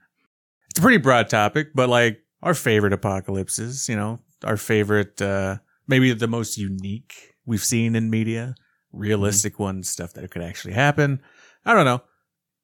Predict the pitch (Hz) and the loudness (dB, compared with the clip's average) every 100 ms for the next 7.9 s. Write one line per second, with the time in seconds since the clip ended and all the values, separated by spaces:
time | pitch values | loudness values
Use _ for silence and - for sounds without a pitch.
0 | _ _ _ _ _ 123 127 147 123 127 | _ _ _ _ _ 2 6 6 6 4
1 | 113 120 110 110 107 101 101 101 101 101 | 2 2 4 4 2 -2 -2 -2 -2 -2
2 | 98 - - 113 101 92 - 90 92 92 | -6 -12 0 2 2 0 -8 -6 -6 -6
3 | 92 _ _ - 98 107 104 120 131 - | -10 _ _ -4 0 2 2 0 -2 -2
4 | 87 - 92 95 92 107 113 107 _ _ | -6 -6 -6 -6 -2 0 0 -2 _ _
5 | _ _ _ _ _ _ _ - 117 135 | _ _ _ _ _ _ _ 0 4 4
6 | 120 120 107 - 113 113 104 92 104 92 | 4 2 2 2 2 4 2 0 -2 -2
7 | 98 90 - 85 - 85 - - 107 | -6 -6 -6 -8 -8 -10 -10 -12 -16